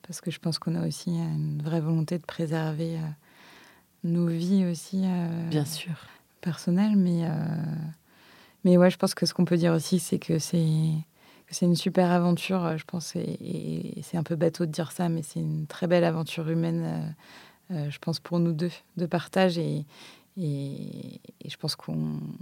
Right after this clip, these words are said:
Speaker 1: on le dit jamais vraiment, mais ça nous permet aussi de grandir, euh, dans, dans nos relations, euh, dans l'acceptation de l'autre, euh, que de travailler, euh, toutes les deux main dans la main. Et c'est,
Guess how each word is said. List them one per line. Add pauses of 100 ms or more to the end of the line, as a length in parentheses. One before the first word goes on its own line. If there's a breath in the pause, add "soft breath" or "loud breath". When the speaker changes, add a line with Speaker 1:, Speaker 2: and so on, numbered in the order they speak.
(500)
Speaker 1:
on
le
dit
jamais
vraiment,
mais
ça
nous
permet
aussi
de
grandir,
euh, (560 loud breath)
dans,
dans
nos
relations,
euh, (680 loud breath)
dans
l'acceptation
de
l'autre,
euh,
que
de
travailler,
euh, (400)
toutes
les
deux
main
dans
la
main.
Et
c'est,